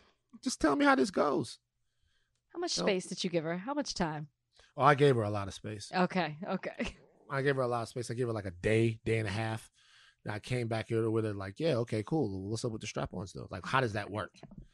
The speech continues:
Speaker 1: Is it a
Speaker 2: Poor
Speaker 1: suction
Speaker 2: Bethany.
Speaker 1: cup or whatever?" Okay, uh, like, <laughs> like, you know, is it, like, a special harness? And, like, you know,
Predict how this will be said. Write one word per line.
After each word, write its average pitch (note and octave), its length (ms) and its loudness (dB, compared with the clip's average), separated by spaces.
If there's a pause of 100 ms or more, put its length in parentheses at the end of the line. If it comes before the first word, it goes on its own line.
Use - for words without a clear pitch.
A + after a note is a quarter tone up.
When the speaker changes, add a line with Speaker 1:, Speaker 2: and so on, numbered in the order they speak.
(760)
Speaker 1:
Is - 80 -10
it - 20 -10
a - 40 -8
Speaker 2:
Poor - 60 -8
Speaker 1:
suction - 420 0
Speaker 2:
Bethany. D3 260 6
Speaker 1:
cup - 60 -4 (140)
or G#2 320 -4
whatever?" G2+ 320 -6
Okay, D#3 260 10
uh, F#3 460 12
like, E3+ 320 8
<laughs> C3+ 180 2
like, C#3+ 280 6
you C3+ 140 2
know, G#2 120 0
is G#2 120 -4
it, A2+ 100 -4
like, A2 160 -6
a G2+ 120 -6 (500)
special - 460 4
harness? D#3+ 580 8 (960)
And, A#2+ 120 -2
like, A#2+ 220 0
you D#3 100 6
know, F#3+ 280 8